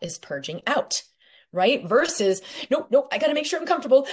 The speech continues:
I gotta make sure I understand this." And you keep it stuffed, but you keep living the limitation. Now it's, like, forty years later and you're like, "I guess my dreams are not reality. I guess I should just put them away."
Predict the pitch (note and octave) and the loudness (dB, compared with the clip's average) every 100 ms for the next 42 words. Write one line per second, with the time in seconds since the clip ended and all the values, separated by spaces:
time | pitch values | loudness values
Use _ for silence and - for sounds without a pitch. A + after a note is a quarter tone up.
0 | - D#4+ D4 D4+ - D4 D4 D#4 - E4+ | -6 -4 -2 -2 2 4 4 0 -4 0
1 | C#4 A#3+ G3 D#3+ - - A#3 A3 - - | 0 0 -6 -8 -12 -10 -8 -4 -2 2
2 | A3 E3 - - - - F3 F3 F3 - | 2 2 -6 -16 -20 -14 -10 -10 -10 -6
3 | F#3 F3 - _ - F#3 F3+ D3 D3+ E3 | -6 -6 -12 _ -10 -2 0 0 -8 -10
4 | F3 E3 D3+ D3+ - E3 - A2+ - - | -6 -6 -6 -8 -8 -8 -8 -8 -14 -20
5 | - - D#3+ D#3+ F3 D3 - - F#3 E3+ | -20 -8 -6 -6 -6 -8 -8 -2 0 0
6 | D#3+ D#3+ D#3+ F3 D#3+ - - - D#3+ D3+ | -2 -4 -2 -2 -2 -8 -14 -16 -14 -12
7 | D3+ D3+ C#3+ - _ _ _ _ _ - | -10 -10 -10 -14 _ _ _ _ _ -10
8 | F3+ D#3 E3 - E3 D#3+ D3+ D3+ D3+ D3 | -8 -4 -4 -4 -6 -8 -10 -14 -12 -12
9 | D3 D3 - C#3+ A2+ A2 A2 - F3 D#3+ | -10 -10 -8 -8 -8 -8 -10 -8 -6 -4
10 | E3 E3 D#3 D#3+ - - F#3 - - D3+ | -4 -4 -4 -6 -8 -10 -14 -12 -12 -12
11 | D#3 D3 - - | -10 -10 -10 -14